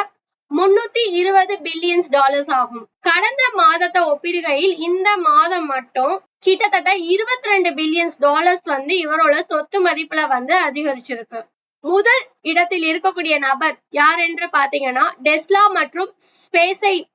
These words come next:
நிறுவனத்தின் ஓனரான எலான் மஸ்கின் அவர்கள்தான். இவருடைய வயது ஐம்பத்தி நாலு.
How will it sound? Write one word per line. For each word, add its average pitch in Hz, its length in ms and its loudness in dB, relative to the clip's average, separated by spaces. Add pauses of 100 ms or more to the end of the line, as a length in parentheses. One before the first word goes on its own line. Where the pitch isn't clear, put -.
(120)
நிறுவனத்தின் 339 720 -4 (160)
ஓனரான 302 560 2 (880)
எலான் 392 440 4
மஸ்கின் 339 460 0
அவர்கள்தான். 254 560 0 (800)
இவருடைய 370 560 2
வயது 381 480 0 (320)
ஐம்பத்தி 349 420 -2
நாலு. 247 320 0